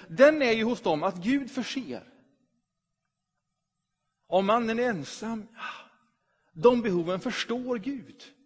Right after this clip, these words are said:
Och sen blir det en till, och så blir de två, och så säger Gud också om det: "Precis, så här ska det vara.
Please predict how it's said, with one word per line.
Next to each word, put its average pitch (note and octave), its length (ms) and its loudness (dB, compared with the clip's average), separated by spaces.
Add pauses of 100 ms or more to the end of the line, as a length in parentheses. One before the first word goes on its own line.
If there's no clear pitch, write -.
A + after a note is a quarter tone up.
(1600)
Och G#3+ 120 2
sen C#4+ 160 6
blir A3+ 220 2
det A#3+ 100 4
en A3+ 180 2
till, F#3+ 440 -4 (260)
och - 120 -2
så B3 100 2
blir A#3+ 160 0
de A3+ 180 4
två, G3 520 -4 (240)
och - 160 -10
så A#3 100 0
säger B3 220 6
Gud A3+ 200 0
också A#3 240 2
om A3+ 120 2
det: G#3 540 -2
"Precis, G#3 600 -8
så - 160 -8
här A3 140 -4
ska A3+ 160 -14
det G#3+ 60 -10
vara. B2 260 -14